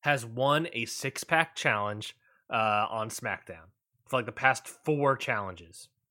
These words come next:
Uh, it, there, it is not just a bad roster of a lot of not stars.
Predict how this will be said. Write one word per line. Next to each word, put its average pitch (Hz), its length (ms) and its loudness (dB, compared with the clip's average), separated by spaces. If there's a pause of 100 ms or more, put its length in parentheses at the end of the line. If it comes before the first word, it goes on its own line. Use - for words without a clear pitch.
(680)
Uh, 120 280 4
it, 151 160 0 (440)
there, 156 260 4
it 156 120 6
is 139 260 2 (560)
not 165 380 6
just 170 260 2
a 143 80 2
bad 123 300 4
roster 123 720 -2 (180)
of 113 220 -2
a 113 40 0
lot 120 260 4
of 113 140 -4 (300)
not 117 380 0
stars. 135 720 2